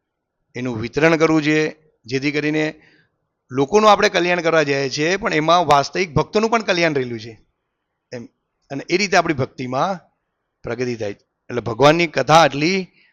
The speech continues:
મંગલમય છે અને દિવ્ય છે. હરે કૃષ્ણ. શ્રીમદ ભાગવતમ કી જય, શ્રીલ પ્રભુપાદ કી જય. વાંછા કલ્પતરુભ્યશ્ચ કૃપા સિંધુભ્યવ ચ પતિતાનામ પાવનેભ્યો વૈષ્ણવેભ્યો નમો નમઃ.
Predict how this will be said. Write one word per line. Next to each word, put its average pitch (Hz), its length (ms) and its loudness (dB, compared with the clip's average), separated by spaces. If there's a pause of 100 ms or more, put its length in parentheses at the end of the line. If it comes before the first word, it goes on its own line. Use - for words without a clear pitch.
(180)
મંગલમય 156 500 0
છે 170 180 -4 (560)
અને 139 340 -8 (260)
દિવ્ય 117 340 -12
છે. 113 300 -18 (340)
હરે 135 540 2
કૃષ્ણ. 104 540 -8 (560)
શ્રીમદ 139 280 -6
ભાગવતમ 127 600 -2
કી 151 400 -14
જય, 110 720 -4
શ્રીલ 127 360 -12
પ્રભુપાદ 113 560 -8
કી 131 440 -16
જય. 117 400 -10 (160)
વાંછા 127 440 -6
કલ્પતરુભ્યશ્ચ 104 880 -14 (640)
કૃપા 117 360 -4
સિંધુભ્યવ 104 640 -12
ચ 92 100 -20 (320)
પતિતાનામ 120 1040 -8
પાવનેભ્યો 104 640 -14
વૈષ્ણવેભ્યો 101 640 -18
નમો 95 180 -20
નમઃ. 107 360 -20